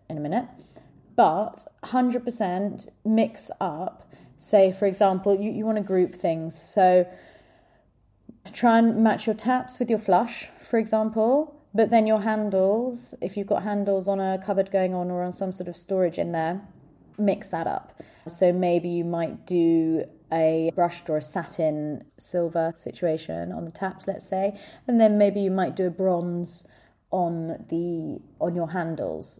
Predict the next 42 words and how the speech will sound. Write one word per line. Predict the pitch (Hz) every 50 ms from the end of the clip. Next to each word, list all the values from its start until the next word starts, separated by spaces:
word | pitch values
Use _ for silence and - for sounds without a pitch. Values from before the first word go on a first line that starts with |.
| _ _ -
Um, | 170 170 170 170 165 165 165 165 165 165 165 165 165 - _ _ _ _ _ _ _ _ - - _ _ _
you | - 196 202 208 196
can | 202 202 202 190 196
also | 208 165 202 196 196 208
mix | 190 185 180 - - -
it | 180
up | 175 - -
with | 180 160
the | - 156
light | 160 160 156 - - - -
fitting | - 165 160 - 170 156 156 160 170 - -
if | - 175 170 - -
you've | 170 156 -
got | - 160 151 - - - - - - _ _ _ _ _ _ _ _ _ _ -
something | - 190 160 156 170 170
metal | 165 147 135 - 156
going | 147 160 156 156 156
on | 151 151
there | 156 151 151 151
as | 147 143
well. | 165 160 151 147 147 143 - - -
I | - 160
think | - - 165 151 - - -
that's | - 156 - - - - - - -
absolutely | 175 - - - - 165 - - 156
fine | - - 160 156 156 143 143
to | 143
have | 143 165 160 156 156
that | - 160 156 - - - - - _ _ _
different | - - 127 - - 147 147 143 - - - - - - _ _
to | - -
the | 170 156
tap. | - - 147 107 - - - -
I | -
don't | 170 165 156
think | 156 160 165
that's | 160 - -
any | - 156 156 151 147 147 147 139 - - _ _ _ _ _ _
issue | - 165 - - - 165
at | 143 135 - -
all. | 117 76 67 64 64 - _ - - - - _ _
So | - - - 220 196 190 185 180 175 170 170 160 -